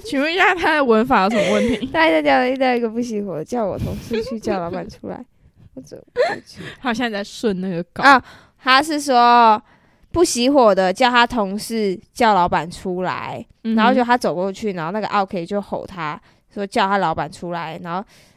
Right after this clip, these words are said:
Speaker 2: 后来就直接他们在加油站吵架。反正就是
Speaker 1: 不熄火要怎么加油？
Speaker 2: 对啊，不熄火要怎么加油？
Speaker 1: 那你就不要加，你就走，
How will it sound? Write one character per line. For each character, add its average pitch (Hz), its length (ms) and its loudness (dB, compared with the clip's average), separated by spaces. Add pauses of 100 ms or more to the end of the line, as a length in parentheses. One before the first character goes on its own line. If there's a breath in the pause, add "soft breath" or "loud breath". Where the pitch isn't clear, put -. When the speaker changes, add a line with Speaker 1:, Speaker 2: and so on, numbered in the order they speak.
(140)
Speaker 2:
后 254 120 2
来 214 100 8
就 208 120 2
直 - 80 -10
接 185 180 -2
他 202 140 -4
们 180 120 -8
在 175 160 -6 (260)
加 190 140 -2
油 165 80 -4
站 170 180 -8
吵 - 200 -14 (100)
架。 - 140 -12 (1400)
反 214 160 0
正 233 100 0
就 247 60 2
是 220 60 8
Speaker 1:
不 - 0 -
熄 240 80 4
火 196 80 4
要 208 100 -2
怎 208 100 -8
么 - 120 -16
加 170 280 -10
油？ 165 200 -8
Speaker 2:
对 403 100 8
啊， 349 160 12
不 370 140 6
熄 311 180 4
火 262 140 6
要 214 120 6
怎 226 80 -2
么 185 80 -8
加 180 280 -6
油？ 180 240 -8
Speaker 1:
那 247 60 -2
你 226 80 -2
就 208 100 -6
不 185 80 -10
要 151 120 -8
加， 113 180 -12
你 175 100 -12
就 202 80 -14
走， - 260 -14